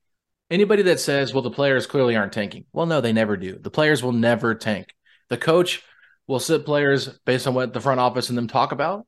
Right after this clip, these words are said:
<laughs> And that's how you go about it. But I, I mean, the fact that I have to explain this to people that don't understand, like, the, the process of tanking,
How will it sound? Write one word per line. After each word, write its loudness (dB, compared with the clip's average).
<laughs> -10
And 0
that's 0
how 2
you 0
go 2
about 2
it. -2
But 2
I, -2
I 2
mean, 0
the -10
fact 2
that 4
I 6
have 2
to 0
explain -2
this -4
to -20
people -2
that 0
don't 0
understand, -4
like, -2
the, -4
the -8
process 0
of -6
tanking, -6